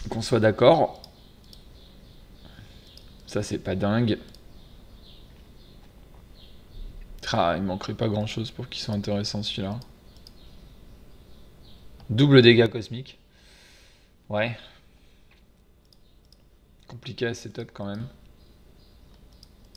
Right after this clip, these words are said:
Et le dernier. <laughs> Ok. Ok. <coughs> Ça peut être cool pour un chariot.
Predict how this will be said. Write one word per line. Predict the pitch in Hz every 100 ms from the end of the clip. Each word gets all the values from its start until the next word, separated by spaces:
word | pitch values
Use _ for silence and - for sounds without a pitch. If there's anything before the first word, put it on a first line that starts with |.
| - - - - - - - - - - - -
Et | 107
le |
dernier. | 104 104 107 110 117 123 - - - - - - - - - - - - - -
<laughs> | - - - -
Ok. | 143 180 - 135 127 - - - - - - - - - - - - - - - - - - -
Ok. | 196 196 139 139 - - - - - - - -
<coughs> | - - 381 143 - - -
Ça | -
peut | 175
être | 185
cool | 185 202
pour | 170
un | 117
chariot. | - 113 110